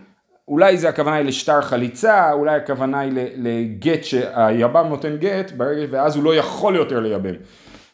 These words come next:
בכל אופן, זה לא גט קלאסי, בעצם היא סוג של אלמנה, היא חצי אלמנה, כן? כי, כי בעלה מת. אה, אה, ולכן, כאן כן עובד הנדר, אבל באופן כללי, גרושה צריכה להישבע, ואלמנה צריכה, אה, לדור.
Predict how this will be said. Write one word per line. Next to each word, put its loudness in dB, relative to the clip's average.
בכל 6
אופן, 2
זה 0
לא 2
גט -2
קלאסי, -4
בעצם -2
היא 2
סוג -4
של 2
אלמנה, 2
היא 2
חצי 0
אלמנה, 2
כן? -2
כי, 0
כי -6
בעלה 0
מת. -2
אה, 2
אה, 2
ולכן, 4
כאן 2
כן -2
עובד -2
הנדר, 2
אבל 0
באופן -2
כללי, -2
גרושה 2
צריכה 0
להישבע, 0
ואלמנה 0
צריכה, 2
אה, 2
לדור. -4